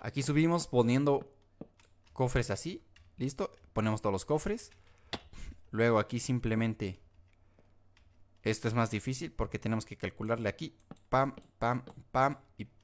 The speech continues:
pam. Listo. Siguiente. Tenemos que poner... Quitar esto.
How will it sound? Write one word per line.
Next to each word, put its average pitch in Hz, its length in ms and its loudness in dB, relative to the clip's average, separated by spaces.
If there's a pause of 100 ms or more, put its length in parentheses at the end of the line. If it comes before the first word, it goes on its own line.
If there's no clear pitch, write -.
(420)
pam. 104 260 6 (320)
Listo. - 320 -4 (680)
Siguiente. 160 640 4 (1800)
Tenemos 165 320 2
que 220 80 0
poner... 147 520 4 (2250)
Quitar 127 300 2
esto. 143 340 -2